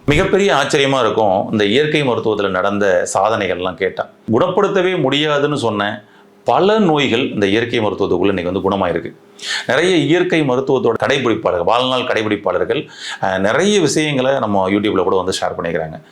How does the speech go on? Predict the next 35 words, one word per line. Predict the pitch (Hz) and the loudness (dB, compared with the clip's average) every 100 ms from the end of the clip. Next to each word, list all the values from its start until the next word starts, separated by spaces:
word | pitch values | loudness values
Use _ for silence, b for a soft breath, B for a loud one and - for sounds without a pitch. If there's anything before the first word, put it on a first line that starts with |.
| B B B | B B B
அவங்க | 107 110 | -2 0
வந்து | 123 | 2
பாத்தீங்கன்னா | 104 117 110 | 2 2 2
உடல் | 107 147 | 2 2
முழுவதும் | 127 117 143 147 131 | 0 0 0 0 -2
வந்து | 110 123 | 0 -2
ஸ்கின் | - 151 165 151 | -2 -2 0 0
டிசீஸ்ல | 117 110 98 98 104 | 2 0 0 0 0
வந்து | |
பாத்தீங்கன்னா | 104 95 95 107 | 0 0 0 -2
வந்து | 98 107 | 0 0
அரிப்பு, | 90 95 117 117 107 90 - | 2 0 -2 0 0 0 0
சொறின்னு | 110 117 | -2 0
சொல்லிட்டு | 110 101 101 92 | -2 -2 0 0
இருந்த | 104 107 104 87 - B B B | 0 0 2 0 -2 B B B
ஒரு | 104 95 | 0 2
நபர், | 90 107 90 - - _ - - - | 2 2 0 -4 -16 _ -14 -10 -4
சரிங்களா? | 92 110 113 | -2 2 0
ஆமா, | 87 80 90 | 0 0 2
ராமகிருட்டிணன் | 110 113 101 87 90 87 | 2 2 0 -2 -2 -2
அப்படின்னு | 85 87 | -2 -4
சொல்லிட்டு | 92 92 85 117 247 B B B | -2 0 2 2 0 B B B
அவர் | - 98 98 | -2 2 4
வந்து | 104 131 | 4 2
பாத்தீங்கன்னா | 110 104 117 135 | 2 2 0 0
வந்துட்டு | 104 143 | 0 0
முழுக்க | 131 110 170 170 156 | 0 2 0 0 0
முழுக்க | 131 131 156 110 139 156 B B | 0 0 2 2 2 0 B B
எல்லா | 110 127 185 196 196 156 | 0 2 2 2 2 0
மருத்துவத்துக்குள்ளேயும் | 156 170 156 160 156 131 | 0 0 0 2 0 0
சுத்திட்டேன், | 117 135 123 110 | 0 0 0 -2
என்னோட | 95 | -2
நோய் | 110 113 | 0 0
சரியாகல | 101 98 92 90 87 | 0 2 2 2 0
அப்படின்னோடனே | 95 113 147 110 | 0 0 0 -2